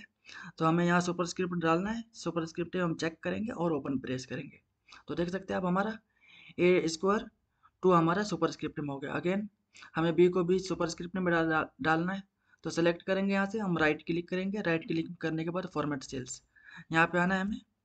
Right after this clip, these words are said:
यहाँ पे आने के बाद हमें सुपरस्क्रिप्ट को चेक करना है,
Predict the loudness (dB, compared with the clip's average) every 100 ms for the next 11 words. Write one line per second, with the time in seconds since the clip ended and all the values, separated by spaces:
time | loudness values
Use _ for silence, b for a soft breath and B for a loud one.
0 | _ B -2 2 4 4 2 0 0 0
1 | -4 -4 -4 -4 -6 -6 -8 -6 -6 -4
2 | -4 -4 -4 -4 -4